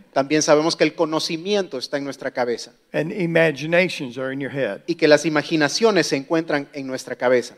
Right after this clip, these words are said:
Speaker 2: And the strongholds are in your head.
Speaker 1: Y que también las fortalezas se encuentran en nuestras cabezas.
Speaker 2: And we said strongholds,
Speaker 1: Y dijimos que fortalezas
Speaker 2: they are lies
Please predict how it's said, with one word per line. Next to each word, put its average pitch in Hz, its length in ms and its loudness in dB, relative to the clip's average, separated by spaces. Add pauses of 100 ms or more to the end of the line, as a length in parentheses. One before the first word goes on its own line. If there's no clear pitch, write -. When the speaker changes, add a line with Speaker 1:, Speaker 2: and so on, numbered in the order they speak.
Speaker 2:
And 175 160 0
the 160 80 -2
strongholds 160 760 2
are 127 160 -4
in 123 80 -6
your 110 200 -8
head. 107 220 -8 (120)
Speaker 1:
Y 160 100 -4
que 156 140 0
también 175 560 2
las 147 220 2
fortalezas 160 840 4
se 143 100 -8
encuentran 143 540 -4
en 139 140 -8
nuestras 135 400 -6
cabezas. 123 500 -2
Speaker 2:
And 165 140 -4
we 156 80 -2
said 165 240 2
strongholds, 165 960 2 (200)
Speaker 1:
Y - 60 -16
dijimos 175 300 2
que 165 120 4
fortalezas 156 760 4
Speaker 2:
they 170 100 10
are 156 180 6
lies 151 600 4